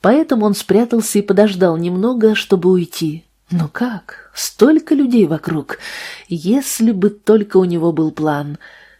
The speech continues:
Может, ему следовало порезать еще немного шин? Оставить еще парочку сообщений? Нет. Каждый раз должно быть по-разному.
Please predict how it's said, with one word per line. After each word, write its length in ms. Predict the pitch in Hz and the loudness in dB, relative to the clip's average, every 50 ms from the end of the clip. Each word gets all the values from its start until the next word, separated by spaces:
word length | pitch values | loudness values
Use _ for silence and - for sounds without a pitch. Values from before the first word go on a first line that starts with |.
| _ - | _ -8
Может, 480 | - 190 185 185 185 170 170 180 175 - | -4 0 2 2 2 2 0 -2 -2 0
ему 220 | 185 185 180 180 170 | -2 0 0 0 -2
следовало 500 | - - 196 190 175 170 175 175 170 170 | -2 2 4 4 4 4 4 4 4 2
порезать 580 | 170 - 175 175 175 175 160 143 170 170 - 175 | 2 2 2 2 2 2 2 0 -2 -4 -2 -4
еще 340 | 185 175 - - - 339 359 | -4 -2 -2 -2 -2 -2 -2
немного 460 | 294 202 156 151 143 156 160 147 151 | -2 -2 -4 -4 -6 -8 -6 -6 -6
шин? 400 | - - - 151 139 123 123 - _ _ _ _ _ _ _ _ | -6 -4 -4 -4 -6 -6 -8 -14 _ _ _ _ _ _ _ _
Оставить 540 | - 202 220 - - - 349 254 185 - - | -8 -8 -6 -4 0 0 2 2 2 -2 -2
еще 300 | 147 - - - 190 226 | -6 -4 -2 0 0 0
парочку 420 | 220 196 175 170 170 - - 180 | 0 0 -2 -2 -4 -6 -8 -8
сообщений? 800 | - - - 165 160 160 - - - 160 151 139 139 139 147 _ - | -6 -4 -2 -2 -2 -2 -4 -6 -6 -6 -6 -8 -12 -16 -18 _ -18
Нет. 680 | - 151 156 151 143 139 139 151 _ - - - - _ _ - - _ _ _ _ _ - - | -16 -14 -12 -10 -10 -12 -12 -14 _ -16 -18 -18 -18 _ _ -20 -20 _ _ _ _ _ -18 -8
Каждый 460 | - - 180 202 220 202 196 190 202 | -2 2 2 2 2 2 4 6 8
раз 260 | 196 202 208 220 208 | 8 8 8 6 4
должно 440 | 175 175 180 185 170 165 175 196 202 | 2 2 2 2 0 -2 -2 -2 0
быть 200 | 180 180 180 - | 0 0 -2 0
по-разному. 720 | - 170 180 190 180 160 139 139 143 139 147 147 147 170 | -2 -2 0 0 -2 -4 -6 -8 -10 -10 -10 -10 -12 -14